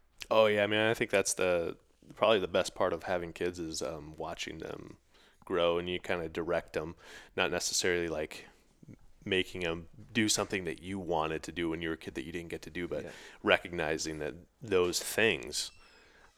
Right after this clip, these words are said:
Speaker 1: um, you can kinda pass on the idea of you could
Speaker 2: Mm-hmm.
Speaker 1: do whatever you want and kinda get, get, get 'em
Speaker 2: Yeah.
Speaker 1: guiding and steering.
Speaker 2: No.
Speaker 1: Yeah, coaching 'em and all that kinda stuff. It's, it's awesome.
Speaker 2: Yeah. Nope, I can definitely, again, understand that.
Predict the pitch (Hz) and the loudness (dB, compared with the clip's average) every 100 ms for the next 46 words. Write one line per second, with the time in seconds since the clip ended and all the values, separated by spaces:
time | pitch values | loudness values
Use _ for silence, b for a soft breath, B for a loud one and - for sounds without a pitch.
0 | - 80 73 73 73 - - 123 104 - | -2 0 0 -4 -10 -18 -18 -10 -8 -8
1 | 82 85 - 82 76 - 78 78 - - | -8 -8 -4 -2 0 -2 -4 -4 -10 -14
2 | - 95 80 85 92 85 78 80 90 120 | -4 -2 -2 -2 -4 -4 -6 -12 -14 -10
3 | 107 73 - 80 76 76 73 73 69 78 | -8 -8 -8 -8 -8 -8 -8 -8 -8 -8
4 | 73 - - - - - - - - 82 | -8 -8 -10 -12 -14 -12 -12 -10 -8 -6
5 | 78 - _ - 76 78 76 71 - 78 | -8 -14 _ -6 -4 -4 -6 -8 -6 -6
6 | 80 - - B B 131 131 110 - - | -6 -10 -16 B B 6 8 8 4 -16
7 | _ - 85 90 85 85 76 71 76 - | _ -2 -2 0 -2 -2 -2 0 0 -2
8 | 78 - 76 - - - - B B B | -8 -6 -6 -8 -10 -10 -12 B B B
9 | B B B B - 76 73 - - - | B B B B -8 -4 -4 -6 -12 -20
10 | _ - 123 - _ - 127 127 113 101 | _ -8 -8 -10 _ -8 -6 -2 -4 -4
11 | 101 98 101 - _ _ - 107 107 104 | -8 -8 -12 -16 _ _ -10 -4 -4 -6
12 | - - 123 117 131 120 107 123 | -16 -12 -8 -2 0 2 2 0